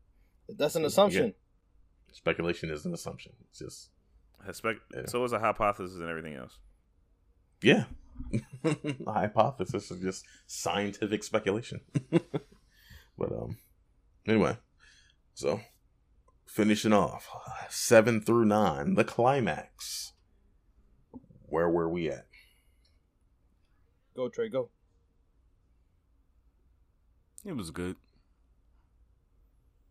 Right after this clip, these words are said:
Speaker 2: Now it's good for him, ladies and gentlemen. Now it's good. What made it good for you, Treadway?
Speaker 4: Uh, a little bit of everything.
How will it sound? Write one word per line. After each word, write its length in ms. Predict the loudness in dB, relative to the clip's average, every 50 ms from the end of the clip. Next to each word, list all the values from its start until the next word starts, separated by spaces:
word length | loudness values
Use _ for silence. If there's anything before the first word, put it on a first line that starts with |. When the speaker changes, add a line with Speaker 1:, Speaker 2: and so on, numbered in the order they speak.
| _ _ _ _ _ _ _ _ _ _ _ _ _ -4
Speaker 2:
Now 340 | 0 2 4 6 6 6 4
it's 120 | 4 0
good 220 | -2 -2 -2 -2 -2
for 160 | -4 -6 -6
him, 240 | -8 -8 -12 -16 -16 -16 -12
ladies 300 | -10 -10 -10 -10 -12 -16
and 80 | -14
gentlemen. 280 | -12 -10 -10 -10 -12 -16 -20 -20 -20 -20 -18 -14 -14 -14 -14 -16 _ _ -12
Now 360 | -6 -2 -2 -2 -2 -2 -6
it's 140 | -8 -10 -12
good. 280 | -14 -14 -14 -14 -16 -16 -14 -6 -2
What 180 | 0 0 2
made 200 | 2 4 4 4
it 120 | 2 0 -2
good 160 | -4 -6 -6
for 160 | -8 -14 -14
you, 80 | -14 -14
Treadway? 420 | -12 -10 -10 -10 -10 -10 -12 -14 -14 -18 -20 _ _ _ _ _ _ _ _ _ _ _ _ _ _ _ _ _ _ _ _ _ _ _ _ _ _ _ _ _ _ _ _ _ _ _ _ _ _ _ _ _ _ _ _ _ _ _ _ _ _ _ _ _ _ _ -12 -10
Speaker 4:
Uh, 40 | -8
a 480 | -8 -6 -4 -2 -2 0 0 0 -2 -2
little 240 | -4 -4 -4 -4 -4
bit 140 | -2 0
of 60 | 0 2
everything. 460 | 2 0 -2 -8 -10 -12 -12 -12 -12